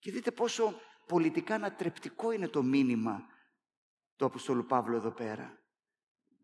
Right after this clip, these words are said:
Εμείς πολλές φορές, ε, όλα τα πνευματικοποιούμε, φυσικά είναι πνευματικές έννοιες, αλλά δείτε την πολιτική τους διάσταση, ότι μέσα σε αυτή την κοινότητα, μέσα σε αυτή την εκκλησία,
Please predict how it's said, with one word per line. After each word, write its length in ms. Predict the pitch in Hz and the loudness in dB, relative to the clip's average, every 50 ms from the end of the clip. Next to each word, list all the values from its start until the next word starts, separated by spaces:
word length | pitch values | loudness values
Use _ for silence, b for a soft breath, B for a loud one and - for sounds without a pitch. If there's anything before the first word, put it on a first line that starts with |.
| _ _ _ - | _ _ _ -4
Εμείς 300 | 160 160 165 175 160 - | -2 -2 -2 -2 -2 0
πολλές 200 | 165 165 165 - | 0 0 0 0
φορές, 280 | - 170 170 160 - | 0 -2 -2 0 0
ε, 80 | 170 170 | 0 2
όλα 260 | 165 - 165 160 156 | 4 4 4 4 6
τα 120 | - 156 | 6 4
πνευματικοποιούμε, 1000 | 135 - 147 147 127 120 147 139 - 139 - - 143 - - 180 196 202 160 131 | 4 6 4 4 4 4 2 2 2 0 2 2 2 2 2 0 2 2 2 2
φυσικά 460 | 113 - 139 - - 180 - 175 175 165 | 0 0 -4 -4 -4 0 4 6 6 8
είναι 160 | 151 151 151 | 8 4 4
πνευματικές 800 | 151 143 139 135 107 - 131 - 143 - - 196 190 175 - | 4 6 4 4 6 4 2 0 0 0 2 2 2 2 2
έννοιες, 280 | 147 143 135 147 151 170 | 2 2 4 2 2 2
αλλά 160 | 165 165 160 | 2 2 2
δείτε 220 | 156 202 226 - 175 | 0 -2 -6 -8 -12
την 120 | 180 160 | -8 0
πολιτική 420 | 170 180 170 175 143 175 - 208 | 0 0 0 0 -4 -6 -8 -8
τους 180 | 208 202 175 156 | -10 -10 -10 -4
διάσταση, 500 | 143 185 196 196 185 - 147 - - 127 B B B B B | -4 -4 -4 -4 -6 -8 -12 -12 -12 -14 B B B B B
ότι 180 | 131 139 151 | -4 -2 0
μέσα 300 | 143 165 202 226 220 214 | 0 2 0 0 0 -4
σε 140 | 208 - 185 | -4 -4 -6
αυτή 220 | 160 - - 220 175 | -6 -6 -10 -10 -8
την 200 | 185 190 156 - | -8 -10 -10 -6
κοινότητα, 560 | - 170 160 170 202 202 170 170 143 151 147 | -4 -4 -2 0 -2 -2 -2 -2 -2 0 0
μέσα 140 | 160 180 - | 0 -2 -4
σε 60 | 175 | -6
αυτή 160 | 151 - 185 | -8 -8 -6
την 180 | 151 196 190 185 | -6 -4 -4 -4
εκκλησία, 580 | 175 - - 151 143 135 - - 202 202 190 | -6 -6 -6 -6 -6 -6 -6 -2 0 0 0